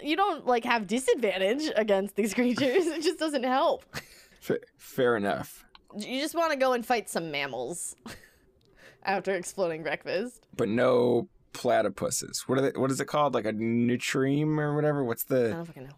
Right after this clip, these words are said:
Speaker 2: the classification of an animal that's, like, kinda like a mammal but plays it, but it lays eggs?
Speaker 1: Uh, I, I don't know. Mammals that lay eggs name.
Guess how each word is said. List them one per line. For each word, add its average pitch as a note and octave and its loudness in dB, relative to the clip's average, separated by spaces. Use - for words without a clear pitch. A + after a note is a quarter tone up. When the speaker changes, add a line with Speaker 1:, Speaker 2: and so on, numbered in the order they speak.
Speaker 2:
the - -4
classification B2+ 0
of A#2+ -2
an A#2 0
animal A#2 -2
that's, - -4
like, A2 -2
kinda A#2+ 0
like A#2 0
a - -2
mammal A#2 0
but G#2+ -8
plays A2+ -4
it, A2 -6
but G#2 -2
it - -6
lays G#2 -4
eggs? G#2+ -10
Speaker 1:
Uh, D#3+ -2
I, C#3+ -2
I C3+ -4
don't G2+ -10
know. - -16
Mammals D3 -14
that C3+ -16
lay D3 -10
eggs D3+ -12
name. C3+ -14